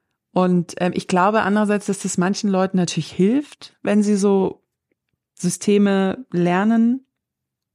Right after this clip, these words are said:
um ihre eigenen Gefühle einordnen zu können auch. Ähm,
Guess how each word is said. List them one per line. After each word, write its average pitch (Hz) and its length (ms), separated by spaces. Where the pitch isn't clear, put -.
um 180 220
ihre 175 200
eigenen 180 240
Gefühle 214 380
einordnen 208 480
zu - 140
können 208 320
auch. 214 380
Ähm, 175 340